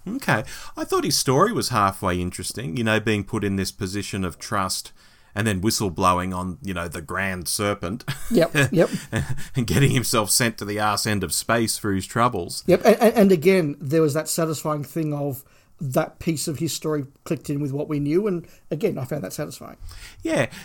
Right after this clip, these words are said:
Speaker 1: uh, I did find it kind of got lost in the mix to some degree, because we have all this other stuff going on, and, and even the senior officer he's reporting to is Yaz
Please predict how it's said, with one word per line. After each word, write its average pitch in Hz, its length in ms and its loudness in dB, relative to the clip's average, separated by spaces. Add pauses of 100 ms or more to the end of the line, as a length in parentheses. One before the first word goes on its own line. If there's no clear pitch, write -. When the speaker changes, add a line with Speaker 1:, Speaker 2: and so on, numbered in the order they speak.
(140)
Speaker 1:
uh, 180 180 -6 (220)
I 165 80 -10
did 196 220 -6
find 175 240 2
it 143 80 -6
kind 147 260 2
of 139 60 -2
got 123 160 -2
lost 127 300 -2
in 120 100 0
the 101 80 0
mix 120 340 -4
to 139 120 -8
some 127 280 -2
degree, 120 520 -4 (100)
because 120 300 -2
we 117 80 0
have 117 160 2
all 110 100 0
this 104 160 -4
other 107 200 -2
stuff - 360 -4
going 101 340 0
on, 98 320 0
and, 98 180 -2
and 107 140 -2
even 101 260 0
the 95 60 -2
senior 98 440 0
officer 95 420 -2
he's 92 160 -2
reporting 98 440 -2
to 98 200 -2
is 82 140 -4
Yaz 95 500 -2